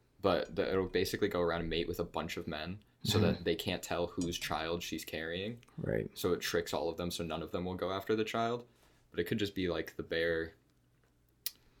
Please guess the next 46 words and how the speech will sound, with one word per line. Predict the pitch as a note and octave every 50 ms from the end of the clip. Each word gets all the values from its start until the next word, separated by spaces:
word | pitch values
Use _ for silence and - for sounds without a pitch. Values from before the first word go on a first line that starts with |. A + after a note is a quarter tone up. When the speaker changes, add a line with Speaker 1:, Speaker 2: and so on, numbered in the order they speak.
| _ - - - E2+
Speaker 2:
I | -
mean, | B2 B2
there's | A#2+ B2+ D3+ D#3
Speaker 1:
reasoning | - - -
Speaker 2:
theories | C#3 C#3 C#3 C3+ A2+
that | B2
Speaker 1:
that | A#2 A2+ F2+
Speaker 2:
that |
Speaker 1:
you | A#2+ B2
could |
Speaker 2:
happened | - - A2 G#2+
Speaker 1:
never | G#2
Speaker 2:
in | G2+
Speaker 1:
know. | F#2+
Speaker 2:
tribal | - - G#2+ G#2+ G#2 G#2 G#2 G#2 G2+ G2 F#2+ G2 -
humans | - - - A2+ G#2 F#2+ F#2+ G#2 G2 - - - - _ _ _ _ _ _ _ _ _ - - _ _ _ -
as | G2+ G2+ G2
well. | G2+ G2 G2 E2+ -
Speaker 1:
Like, | F#2+ G2
like | F2 E2+ - -
polyandry, | - E2 F2 F2 E2 E2 E2 F2 - G2+ G#2 G#2 G2+ -
like | E2+ D#2+ - -
one | E2 E2 D#2+
woman | E2 E2 E2 D#2+ D#2+
mating | D#2+ D#2+ D#2+ E2 D#2+
with | D#2 -
a | -
lot | D#2 D#2+ D#2+
of | D#2+
men. | D#2+ E2 E2+ F2
Speaker 2:
Mm-hmm. | F#2+ G2+ G#2 G#2+ G#2 G2+ F#2+ - - - - -
And | - G#2+ G#2+
that | G#2 G2
they | - G#2
would | G#2+ G#2+
all | G#2 G2+ G2 G2 G2 - - - - - -
raise | G#2 G2 G2 F#2+ G#2
the | F#2+
child | F#2 - G#2 F#2 F#2 F#2+ G2 F2+ F#2+ F#2+ - - - _ _ _ _ _ _ _ _ _
'cause | - -
they | - G#2+
didn't | G#2 F2
know | F#2 F#2 F#2+
whose | G2 G2 F#2+
it | G2 C2
was. | D2 F2+ F2+ E2 D#2+ - - -